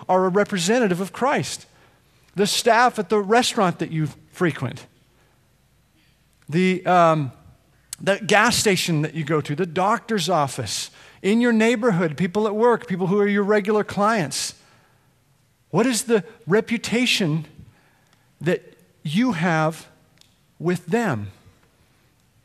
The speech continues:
I remember, um, well, he says, Paul continues, he says that our, that our reputation, have a good reputation with outsiders so that, so that this person will not fall into disgrace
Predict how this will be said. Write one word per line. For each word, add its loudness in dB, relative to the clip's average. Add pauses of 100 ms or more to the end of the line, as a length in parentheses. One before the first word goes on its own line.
(720)
I 2
remember, 0
um, 0 (880)
well, 2
he 4
says, 2 (200)
Paul 2
continues, 0
he -4
says 0 (240)
that 0
our, 2 (640)
that -2
our 0
reputation, -2 (1300)
have 0
a 0
good 0
reputation 0
with 2
outsiders 0
so 0
that, -4 (640)
so -2
that -2
this 0
person -2
will 0
not 2
fall 2
into 0
disgrace -2